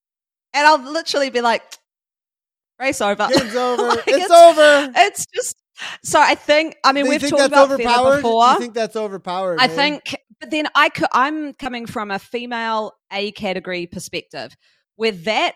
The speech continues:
Speaker 1: is <laughs> like, "Holy shit, man. Like, we're light already. This is gonna be some insane thirty <laughs> seconds." Like, wow. It's un-, it's, it's what's become an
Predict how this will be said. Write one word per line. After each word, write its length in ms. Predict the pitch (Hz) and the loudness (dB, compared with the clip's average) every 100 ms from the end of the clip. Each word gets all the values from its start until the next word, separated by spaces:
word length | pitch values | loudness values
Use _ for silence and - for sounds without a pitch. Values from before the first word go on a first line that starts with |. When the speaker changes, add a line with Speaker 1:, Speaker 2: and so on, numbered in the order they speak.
| - | -8
Speaker 1:
is 200 | 214 220 | -8 -8
<laughs> 680 | - - - - 440 - | -8 -12 -10 -2 0 0
like, 200 | - - _ - - - | -6 -10 _ -20 -20 -20
"Holy 420 | - 320 320 311 | -6 -4 -4 -6
shit, 320 | - - 262 | -6 -6 -6
man. 360 | 247 214 208 202 | -4 -4 -2 -4
Like, 380 | 202 202 202 202 _ _ _ - - - _ _ _ _ | -4 -2 -4 -8 _ _ _ -20 -20 -20 _ _ _ _
we're 240 | 220 302 | -4 -4
light 320 | 277 247 262 | -2 -2 0
already. 580 | 240 208 226 208 175 175 | -2 -4 -4 -2 -4 -6
This 220 | 208 226 | -10 -12
is 140 | 247 220 | -12 -10
gonna 240 | 226 214 | -8 -8
be 260 | 202 190 196 | -6 -4 -4
some 280 | - 196 - | -6 -8 -8
insane 800 | 180 180 - 208 202 196 196 196 | -10 -10 -4 -2 -2 -4 -8 -12
thirty 380 | - 196 190 190 | -10 -8 -8 -8
<laughs> 0 | |
seconds." 720 | - 202 - 196 160 160 165 | -8 -8 -8 -10 -10 -12 -8
Like, 340 | 165 160 160 _ | -6 -4 -6 _
wow. 580 | 165 180 180 160 147 151 - - - - | -8 -2 2 2 2 -2 -8 -20 -20 -14
It's 520 | 202 190 - - _ _ - | -14 -12 -16 -16 _ _ -8
un-, 200 | 226 226 - | -6 -6 -8
it's, 160 | - 240 - | -6 -10 -10
it's 200 | 233 190 | -10 -6
what's 380 | 202 226 - - | 0 0 0 -10
become 340 | 226 214 202 | -10 -6 -4
an 100 | 185 | -4